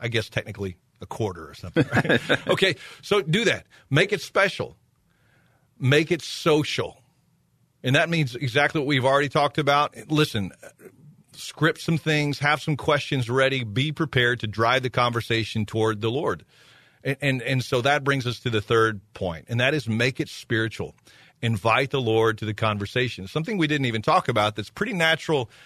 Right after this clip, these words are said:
Speaker 1: It's like the last bastion of places where, where people don't look at you sideways if you pray.
Speaker 2: Right.
Speaker 1: Most,
Speaker 2: Yeah,
Speaker 1: at least
Speaker 2: that's
Speaker 1: in your
Speaker 2: true.
Speaker 1: own household or even at a restaurant,
Speaker 2: Mm-hmm.
Speaker 1: I can be with anybody. They can be very far from God and say, "If you don't mind, I'd love for us to bless this meal."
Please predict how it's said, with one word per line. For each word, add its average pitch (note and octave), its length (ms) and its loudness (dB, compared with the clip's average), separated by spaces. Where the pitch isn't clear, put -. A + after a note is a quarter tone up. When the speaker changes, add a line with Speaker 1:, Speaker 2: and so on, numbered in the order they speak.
Speaker 1:
It's - 160 -4
like G3 140 0
the C3+ 100 2
last D3+ 560 2
bastion C3+ 500 0
of A2 120 2
places C#3+ 420 -2
where, A#2 300 2
where A#2+ 240 2
people D3+ 260 -2
don't B2 220 0
look B2+ 180 -2
at A#2+ 220 0
you G#2+ 60 -2
sideways A#2 600 0
if G#2 120 -8
you G#2 80 -4
pray. A2+ 480 0
Speaker 2:
Right. G3 180 4
Speaker 1:
Most, E3 200 4
Speaker 2:
Yeah, G#3 120 6
Speaker 1:
at F3 80 4
least F#3+ 120 2
Speaker 2:
that's D3 120 4
Speaker 1:
in D3 40 2
your E3 100 6
Speaker 2:
true. F3 80 6
Speaker 1:
own D#3 60 2
household E3 560 0
or A2 120 2
even C#3 180 0
at C3+ 60 4
a B2 40 4
restaurant, D3 560 2
Speaker 2:
Mm-hmm. B2 220 0
Speaker 1:
I D3+ 140 0
can D#3 160 -2
be C#3+ 120 0
with B2 160 2
anybody. C3 720 2
They C3+ 220 -2
can D3+ 100 -2
be C3 100 0
very D#3 280 0
far C#3+ 260 0
from B2 140 -6
God A#2+ 200 4
and A2+ 80 -4
say, A2+ 200 0
"If G#2+ 100 -6
you E3+ 80 -2
don't C#3 200 -2
mind, B2+ 280 0
I'd A2+ 100 2
love A#2+ 200 -2
for A#2 120 -2
us G#2+ 120 -4
to A2 100 -6
bless G#2 300 0
this G#2 200 -6
meal." A2 300 -4